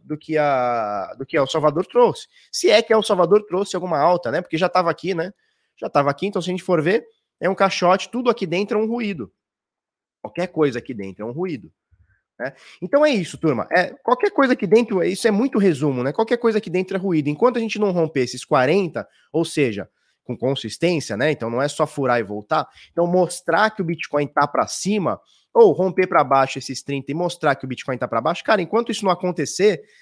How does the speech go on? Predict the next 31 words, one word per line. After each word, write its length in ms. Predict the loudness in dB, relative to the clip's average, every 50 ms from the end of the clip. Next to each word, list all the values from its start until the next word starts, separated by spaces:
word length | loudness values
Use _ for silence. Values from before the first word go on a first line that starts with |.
| _ 0
a 100 | 0 0
gente 300 | 2 2 -2 -2 -4 -4
tá 120 | _ -2 0
lateral. 680 | 2 0 0 0 -2 -2 0 0 0 -2 -4 -6 -12 _ _ _ _ _ _ _ _ _ _ _ _ _ _ _
E 80 | -6 -4
eu 80 | -2 -2
não 80 | -2
faço 360 | 0 2 2 2 2 -2 -8
ideia 360 | -4 0 2 4 4 4 4 2
qual 220 | 2 2 2 4
vai 140 | 4 2 0
ser 160 | 0 -2 -2
o 80 | -2 0
próximo 420 | 0 0 0 0 -4 -8 -6 -4
movimento. 560 | -4 -6 -6 -6 -6 -6 -6 -6 -8 -10 -12 -14
O 80 | -12
que 120 | -6 -4 -4
eu 80 | -4
sei 160 | -4 -4 -4
é 40 | -4
o 60 | -4
seguinte, 560 | -4 -8 -10 -8 -8 -10 -10 -12 -16 -20 _ _ _ _ _ _ _ _ _ _
e 220 | -6 -4 -4 -4
isso 180 | -4 -4 -4 -4
a 40 | -4
gente 180 | -4 -6 -4
pode 220 | -2 0 0 0 0
levantar 600 | -2 -2 -2 -2 -4 -2 -2 -4 -4 0 0 -2
até 200 | 0 0 -2 -4
estatisticamente, 1000 | -4 -4 -4 -6 -6 -6 -6 -12 -12 -8 -6 -6 -6 -6 -6 -8 -10 -10 -12 -10
né? 200 | -8 -8 -8